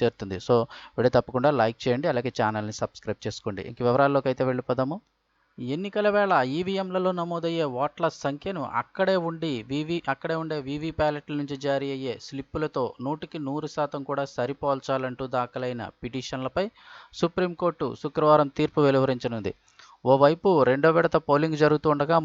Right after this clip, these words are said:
మరోవైపు ఈ కీలక తీర్పు వెలువడడం అంటే గమనార్హం. సుప్రీంకోర్టు న్యాయమూర్తులు జస్టిస్ సంజీవ్ ఖన్నా, జస్టిస్ దీపాంకర్ దత్తా గారులతో కూడిన ధర్మాసనం శుక్రవారం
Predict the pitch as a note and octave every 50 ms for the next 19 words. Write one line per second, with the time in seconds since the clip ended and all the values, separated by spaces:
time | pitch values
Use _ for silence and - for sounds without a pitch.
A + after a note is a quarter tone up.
0 | C#3+ C#3 C#3 C3+ B2+ C3 C3 C#3 - D#3+ D3 - - C#3 C#3 D3 D#3 - D#3+ D3
1 | - D3 D3 D3+ - - D3+ C3+ C#3 C#3 C#3 C#3 C#3 C3+ C#3 C#3 C3+ C3+ C#3+ C#3
2 | C#3 C3+ - D#3+ E3+ D3+ C#3 A#2+ B2 B2+ C3 B2+ B2 A2+ A#2+ A2+ G2+ - - -
3 | - - - - _ - - C#3 - - D3 D3 C#3+ - - D3 C#3+ - - D3+
4 | C#3 B2 A#2+ C3 C3 C3+ C#3 C#3+ C#3+ D3 D#3 - - F3 F#3 E3+ C3 - C3 B2+
5 | - - C#3+ - - - C3+ C#3 C#3 D3+ D#3 D3 - D#3 D3+ D3 D3+ D#3+ E3+ -
6 | - B2+ C3+ C3 - - D3 - - - B2+ C#3 D3 - - D3 D3+ D3+ C#3+ -
7 | C#3+ C#3 C3 - C#3 - - C#3+ C#3 C3+ C#3+ C#3 C3+ C3+ B2+ - C#3 - - C#3
8 | C3 C3+ C3+ B2 G#2+ - - - - - - - _ - A2+ A2+ A#2+ B2+ C#3+ C#3+
9 | C#3 - - C#3+ D#3 E3+ D#3 - - D3+ - - D3+ D3+ D3+ D3+ D3 D3 C#3+